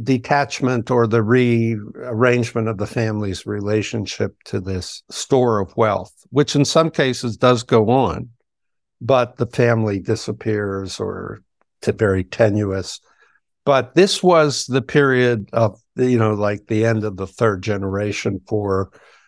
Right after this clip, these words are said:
the late nineteenth century. Acu-, both of the Moody and the Kempner represent, nationally speaking, minor fortunes, although they were part of where they vacationed and who they knew, et cetera, et cetera. They were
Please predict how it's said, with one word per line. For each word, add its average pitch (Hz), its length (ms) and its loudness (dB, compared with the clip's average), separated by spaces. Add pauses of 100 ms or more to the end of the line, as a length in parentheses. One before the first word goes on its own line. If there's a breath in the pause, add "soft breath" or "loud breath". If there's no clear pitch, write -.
(180 soft breath)
the 113 100 4
late 110 260 2
nineteenth 104 540 -2
century. 107 560 -4
Acu-, 117 400 -6
both 123 400 0
of 101 140 -6
the 101 100 -8
Moody 104 400 -2
and 92 140 -4
the 92 100 -6
Kempner 104 640 -6
represent, 104 760 -4 (480 soft breath)
nationally 120 640 2
speaking, 107 540 -4
minor 104 420 0 (340)
fortunes, 107 680 -4
although 143 260 4
they 143 180 4
were 151 160 2
part 151 400 2
of 123 300 -2
where 123 240 4
they 117 160 4
vacationed 117 1080 0
and 107 460 2
who 127 260 2
they 117 200 4
knew, 113 800 2
et 107 140 -2
cetera, 110 420 2
et 104 60 -4
cetera. 135 420 2
They 113 200 2
were 113 340 0